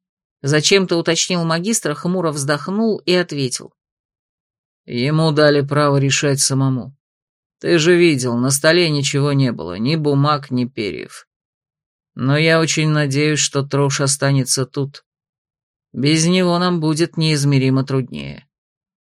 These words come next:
«А его жена?» «Тоже он решит». Нехотя бросил маг и тотчас перевёл разговор на другое.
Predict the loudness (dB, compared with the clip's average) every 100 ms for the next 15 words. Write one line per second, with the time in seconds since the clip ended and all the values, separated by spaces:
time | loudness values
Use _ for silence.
0 | _ _ _ _ _ _ -2 2 4 4
1 | 2 4 4 4 2 0 -6 _ _ _
2 | _ _ _ _ _ _ _ _ -4 2
3 | 4 4 4 4 4 2 0 -2 -2 -2
4 | -4 -6 _ _ _ _ _ _ -6 0
5 | 2 2 2 2 0 2 2 2 0 2
6 | 2 0 -8 0 -2 2 0 0 2 2
7 | 4 4 4 2 0 2 2 0 -2 -4
8 | -4 -4 -4 -10